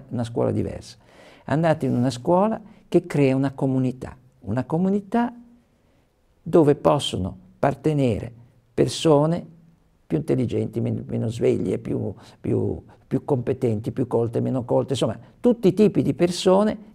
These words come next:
però alla fine arrivano tutti qua, arrivano al pianoro in cima, una piccola collinetta c'è da fare." Ecco, quindi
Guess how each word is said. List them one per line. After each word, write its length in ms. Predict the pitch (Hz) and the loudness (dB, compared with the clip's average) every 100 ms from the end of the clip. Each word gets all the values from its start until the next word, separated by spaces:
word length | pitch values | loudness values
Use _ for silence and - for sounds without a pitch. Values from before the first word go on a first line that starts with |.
| - | -4
però 160 | 220 220 | 0 2
alla 200 | 233 247 | 2 0
fine 520 | - 262 269 294 - | 2 4 6 4 0
arrivano 560 | 220 208 190 190 202 202 | 2 4 4 4 2 0
tutti 400 | 156 147 - - | -2 -2 -2 -2
qua, 220 | - - - _ _ _ _ _ _ _ | -4 -6 -10 _ _ _ _ _ _ _
arrivano 440 | - 160 165 190 185 | -4 2 2 4 0
al 80 | 180 | 0
pianoro 460 | 185 170 104 104 | 2 2 2 2
in 100 | 113 | 0
cima, 280 | 110 80 104 | -2 -4 -2
una 120 | 175 | -2
piccola 520 | 185 262 226 - 139 | -2 -2 0 -2 -4
collinetta 760 | 120 180 170 170 151 92 - 90 | 0 2 4 4 2 -2 -4 -12
c'è 140 | - 76 | -10 -10
da 140 | 80 | -10
fare." 340 | - 69 - - _ _ - | -12 -16 -18 -20 _ _ -16
Ecco, 280 | - 104 - - - - | -6 -6 -6 -18 -20 -6
quindi 500 | - 214 165 165 - | 2 4 4 2 -4